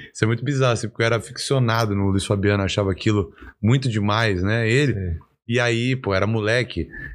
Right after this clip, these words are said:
Speaker 1: minha mãe tinha Orkut, eu não tinha Orkut, <laughs> né? Aí eu lembro que eu entrava no Orkut da minha mãe, entrava no Orkut da minha mãe, sei lá, pra ver comunidade, essas coisas e tal. Aí um dia minha mãe <laughs> entrou no Orkut, ela olhou assim as comunidades, ela não entendeu nada.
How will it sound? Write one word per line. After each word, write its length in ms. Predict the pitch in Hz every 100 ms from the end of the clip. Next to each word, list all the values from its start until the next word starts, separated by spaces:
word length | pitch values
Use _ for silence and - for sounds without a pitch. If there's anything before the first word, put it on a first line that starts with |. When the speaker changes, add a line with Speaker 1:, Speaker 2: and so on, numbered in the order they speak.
| -
Speaker 1:
minha 140 | 107
mãe 140 | 101 113
tinha 220 | - 127
Orkut, 500 | 127 - 131 131 -
eu 40 | 98
não 100 | 101
tinha 160 | -
Orkut, 420 | 120 110 95 330 - 403
<laughs> 160 | - 381
né? 240 | 104 113 127 - - - - _
Aí 220 | 123 123
eu 80 | 131
lembro 220 | 127 131
que 80 | 131
eu 80 | 135
entrava 400 | 135 139 135 139
no 60 |
Orkut 420 | 139 131 135 135 135
da 100 | 131
minha 180 | 131
mãe, 380 | 123 120 135 170 - - - - _ _ _ _
entrava 340 | - 113 113 113
no 60 | 117
Orkut 220 | 113 113
da 120 | 117
minha 160 | 117 110
mãe, 300 | 110 143 - - - -
sei 120 | 170
lá, 220 | 123 117
pra 140 | 98
ver 240 | 87 98 101
comunidade, 680 | 101 98 104 90 92 101 92
essas 160 | 87
coisas 340 | - 95 92 87
e 20 |
tal. 160 | 82 73 - - _ _
Aí 120 | 123
um 80 | 139
dia 220 | 139 147
minha 140 | 151 147
mãe 120 | 123
<laughs> 80 | -
entrou 220 | - 151
no 100 | 143
Orkut, 580 | 139 127 127 143 165 165 - - - - _
ela 120 | 120 127
olhou 260 | 123 117
assim 180 | 113 -
as 100 | 120
comunidades, 600 | - 113 113 110 101 113
ela 100 | 120
não 60 | 120
entendeu 460 | 120 123 113 107 120
nada. 400 | 117 107 95